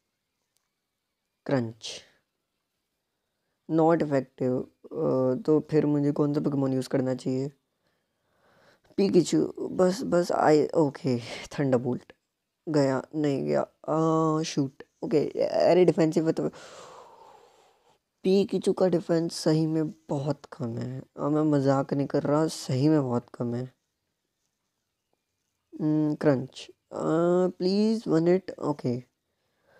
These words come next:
Next Pokemon, please, uh, Scizor, uh, ना, मैं, मैं, मैं तो यही रखूँगा।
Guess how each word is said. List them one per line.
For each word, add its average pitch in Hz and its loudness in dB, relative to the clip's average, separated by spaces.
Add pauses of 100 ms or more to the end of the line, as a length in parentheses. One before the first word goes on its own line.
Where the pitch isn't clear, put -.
(220)
Next 156 -4
Pokemon, 175 0
please, 196 -2
uh, 147 2
Scizor, 175 0 (140)
uh, 147 -2
ना, 131 -2
मैं, 143 -2
मैं, 151 -2
मैं 151 0
तो 156 2
यही 139 4
रखूँगा। 135 -4